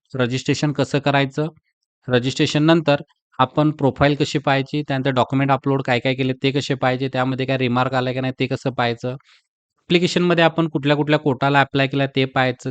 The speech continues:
ते पाहिलं आहे. त्याचबरोबर डॉक्युमेंट अपलोडिंग कुठले कुठले करायचे, काय करायचं ते पाहिलं आहे. मॅक्झिमम क्वेरी कुठल्या डॉक्युमेंटला येते ती बघा, अ, ती सुद्धा आपण पाहिलेली आहे. तर अशाच महत्त्वपूर्ण माहितीसाठी चॅनेलला सबस्क्राईब करा. तसेच तुम्हाला जर काही पेड काउन्सिलिंग जॉईन करायचं असेल,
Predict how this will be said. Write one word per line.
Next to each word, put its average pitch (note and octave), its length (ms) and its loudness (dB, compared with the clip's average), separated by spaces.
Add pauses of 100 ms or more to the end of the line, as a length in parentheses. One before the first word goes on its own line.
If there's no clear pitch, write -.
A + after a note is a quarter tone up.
ते C3+ 60 2
पाहिलं C3 340 2
आहे. B2+ 220 -2
त्याचबरोबर - 840 0
डॉक्युमेंट E3 440 6
अपलोडिंग D#3 420 4
कुठले D3 240 0
कुठले C#3+ 240 0
करायचे, C#3+ 480 0
काय B2+ 180 2
करायचं C3 380 -2
ते C3+ 160 -2
पाहिलं B2+ 320 -2
आहे. C3+ 80 -6 (320)
मॅक्झिमम C3 520 4
क्वेरी D#3+ 240 4
कुठल्या D3 260 2
डॉक्युमेंटला C#3 440 2
येते C3+ 180 -2
ती C#3 240 -2
बघा, C3 340 -2 (140)
अ, A#2+ 140 -2 (100)
ती E3+ 80 6
सुद्धा D#3+ 340 0 (360)
आपण B2+ 240 -4
पाहिलेली G#2 380 -4
आहे. G2+ 80 -12 (420)
तर C3+ 80 -2
अशाच D#3+ 280 0
महत्त्वपूर्ण D#3 500 0
माहितीसाठी C#3 640 -6
चॅनेलला B2 280 -4 (100)
सबस्क्राईब C#3 400 -4
करा. D3 260 -6 (560)
तसेच D#3+ 320 0
तुम्हाला D3 220 -2
जर D3 100 -2
काही C#3+ 200 -2
पेड D3+ 160 0
काउन्सिलिंग D3+ 440 -2
जॉईन C#3 200 0
करायचं C#3 360 -2
असेल, B2 280 -6